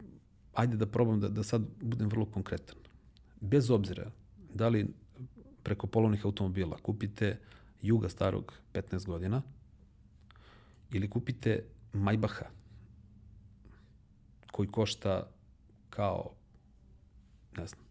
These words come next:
petstotina tih Jugića. Znači, da li ste platili petsto ili dvesta hiljada evra, imate jedan vrlo simpatičan uređaj u tom vozilu koji se zove sigurnosni pojas.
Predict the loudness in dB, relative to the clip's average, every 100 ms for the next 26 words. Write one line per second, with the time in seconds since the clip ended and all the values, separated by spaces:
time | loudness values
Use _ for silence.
0 | -2 -2 -2 -4 -4 -4 -6 -4 -6 -6
1 | -6 -8 -8 -6 -6 -8 -20 -20 -20 -20
2 | -20 -20 -20 -20 -20 -20 -20 -20 -20 -12
3 | -2 -2 0 -2 -2 -18 -20 0 2 2
4 | 2 2 2 2 0 2 2 2 -8 -6
5 | -6 -6 -6 -8 -12 -18 -20 -10 0 0
6 | 0 -4 -2 -2 -2 0 -2 -4 -18 -20
7 | -20 -20 -20 -20 -20 -6 0 0 2 2
8 | 2 2 0 -4 -18 -20 -20 -20 -20 -20
9 | -20 -20 -10 -4 2 2 2 -6 -20 -20
10 | -18 -6 -4 -4 -6 -6 -6 -10 -18 -20
11 | -20 -20 -20 -20 -4 -2 -2 -6 -10 -10
12 | -8 -8 -6 -4 -4 -6 -8 -4 -6 -6
13 | -8 -8 -8 -10 -12 -12 -14 -18